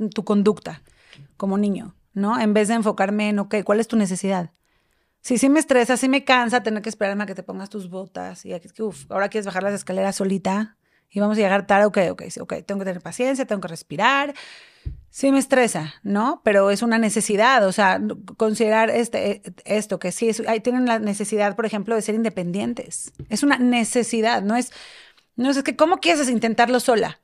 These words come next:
O sea, no puedes, no, no, ni modo, te lo hago yo, no, no, no te enfoques en ti, en que quieres que esto sea rápido. O sea, definitivamente sí creo que tiene que ver con eso.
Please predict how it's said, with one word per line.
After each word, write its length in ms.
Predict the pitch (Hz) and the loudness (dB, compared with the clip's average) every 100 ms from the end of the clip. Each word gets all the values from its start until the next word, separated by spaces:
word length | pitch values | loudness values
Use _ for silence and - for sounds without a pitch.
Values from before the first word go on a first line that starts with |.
| - | -6
O 100 | 208 | -2
sea, 160 | - | 2
no 160 | 226 220 | 2 2
puedes, 380 | 254 285 220 185 | 4 4 4 2
no, 120 | 226 | 2
no, 80 | 240 | 4
ni 100 | 226 | 4
modo, 240 | 240 226 - | 4 4 4
te 80 | |
lo 120 | 214 233 | 4 6
hago 160 | 240 | 6
yo, 240 | 247 254 208 | 4 4 4
no, 120 | 208 | 2
no, 160 | 220 190 | 2 0
no 120 | 202 | 0
te 80 | 269 | 0
enfoques 320 | 277 277 269 | 0 0 0
en 200 | 220 202 | 0 2
ti, 240 | 240 240 | 2 2
en 80 | 233 | 2
que 100 | 196 | 0
quieres 220 | 214 220 | 0 0
que 60 | 220 | 0
esto 160 | 208 220 | -2 0
sea 180 | 214 | 2
rápido. 800 | 202 202 196 202 196 190 190 190 - - - - _ | 4 4 2 0 -2 0 0 -2 -6 -20 -20 -20 _
O 120 | 196 | -8
sea, 220 | 196 185 185 | -4 -4 -2
definitivamente 680 | 202 214 214 226 233 226 220 | -2 -2 0 2 2 0 -2
sí 120 | 214 | 0
creo 140 | 208 | 0
que 60 | 185 | 0
tiene 200 | 185 196 | -4 -2
que 80 | 180 | -2
ver 140 | 175 | -2
con 160 | 202 202 | -2 -2
eso. 540 | 190 - 214 349 - | -4 -4 -4 -4 -10